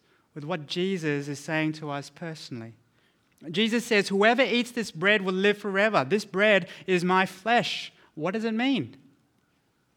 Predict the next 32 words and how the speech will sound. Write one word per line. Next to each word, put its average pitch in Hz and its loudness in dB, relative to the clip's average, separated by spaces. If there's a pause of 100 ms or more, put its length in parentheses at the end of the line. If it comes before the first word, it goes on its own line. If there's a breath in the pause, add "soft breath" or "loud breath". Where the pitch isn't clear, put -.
(200)
And 180 -10
for 226 -4
that, 240 6
I 226 6
think 233 0
we 220 2
need 226 2
to - -14
be 220 0
reminded 208 4
that 202 -6
this 220 -4
entire 233 0
episode 240 -2
happens 175 -6
near 180 -4 (300 loud breath)
that 170 -6
time 156 -4
of, 131 -12 (200)
of 143 -16
Passover. 123 -12 (420 soft breath)
And 143 -10
John 208 0
has 151 -2
been 151 -2 (160 loud breath)
careful 190 -2 (200 soft breath)
to - -10
speak 151 -6
of 127 -8
this 131 -8
as 135 -8
he 127 -6